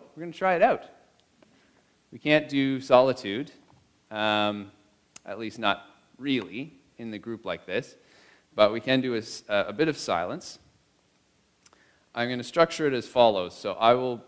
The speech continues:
get my guitar out in a moment here and play, I don't know, maybe two minutes.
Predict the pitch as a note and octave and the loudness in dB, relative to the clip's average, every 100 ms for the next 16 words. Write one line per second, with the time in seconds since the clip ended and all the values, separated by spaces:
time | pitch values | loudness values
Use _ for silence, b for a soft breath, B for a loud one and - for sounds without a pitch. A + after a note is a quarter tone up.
0 | - - C#3 C3 A#2+ C3+ C3 A2 B2 - | -10 -6 -2 -2 2 6 8 6 4 -2
1 | G#2+ G#2+ A#2 A#2 G2+ G2 C#3 - _ _ | -8 -4 -4 -6 -6 -6 -6 -8 _ _
2 | _ _ _ _ _ _ _ _ _ _ | _ _ _ _ _ _ _ _ _ _
3 | _ _ _ _ D3 C#3+ D#3 D#3 D#3 D#3+ | _ _ _ _ -6 0 6 6 6 4
4 | D#3+ B B B B B F3+ D#3 A#2+ C#3+ | -2 B B B B B -6 -2 -2 -2
5 | D#3 D#3 C#3 C#3 C#3+ E3+ - - | -4 -10 -10 -4 -2 -4 -8 -18